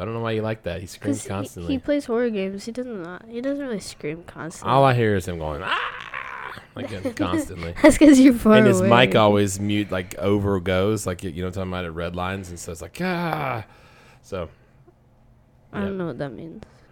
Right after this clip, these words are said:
Speaker 1: Oh, it just, like, distorts. Yeah.
Speaker 2: I don't
Speaker 1: So
Speaker 2: think it distorts.
Speaker 1: so you like Ki-,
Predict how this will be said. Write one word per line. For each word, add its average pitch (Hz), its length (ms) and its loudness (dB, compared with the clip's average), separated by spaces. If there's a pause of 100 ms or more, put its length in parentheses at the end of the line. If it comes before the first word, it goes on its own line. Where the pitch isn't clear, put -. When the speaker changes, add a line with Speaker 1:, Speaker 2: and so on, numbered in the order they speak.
(220)
Speaker 1:
Oh, 131 80 2
it 107 100 0
just, 98 140 -10
like, 87 140 -8
distorts. - 600 -14 (160)
Yeah. 92 220 -10 (360)
Speaker 2:
I 254 40 -10
don't 311 100 -6
Speaker 1:
So 156 220 -2
Speaker 2:
think 113 180 -14
it - 60 -16
distorts. - 720 -18
Speaker 1:
so - 100 -10
you 143 80 0
like 160 220 2
Ki-, - 140 -10